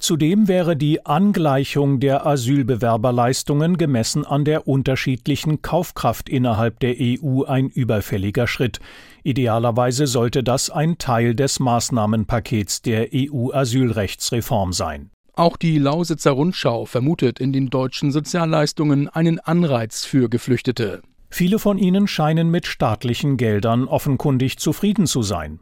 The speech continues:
Speaker 1: So bezieht ein hoher Anteil der syrischen Flüchtlinge auch nach Jahren noch Sozialleistungen und hat keine Arbeit aufgenommen.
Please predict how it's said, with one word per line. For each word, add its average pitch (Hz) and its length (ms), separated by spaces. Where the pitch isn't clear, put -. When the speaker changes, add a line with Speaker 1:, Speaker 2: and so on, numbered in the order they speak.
Speaker 1:
So 127 200
bezieht 120 460
ein 123 320
hoher 175 300
Anteil 143 480
der 98 240
syrischen 135 520
Flüchtlinge 156 600
auch - 240
nach 110 240
Jahren 131 560
noch 185 280
Sozialleistungen 135 1160
und 160 260
hat 175 180
keine 110 380
Arbeit 151 400
aufgenommen. 95 640